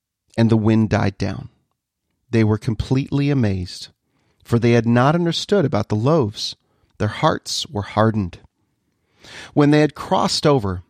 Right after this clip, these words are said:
they landed at Gennesaret and anchored there.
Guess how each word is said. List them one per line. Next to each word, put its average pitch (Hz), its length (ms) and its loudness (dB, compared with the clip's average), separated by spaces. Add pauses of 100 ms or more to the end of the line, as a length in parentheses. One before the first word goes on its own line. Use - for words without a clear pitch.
(140)
they 117 120 2
landed 139 720 2 (340)
at 101 220 -8
Gennesaret 117 800 -2 (420)
and 113 180 -2
anchored 113 380 -2
there. 92 300 -6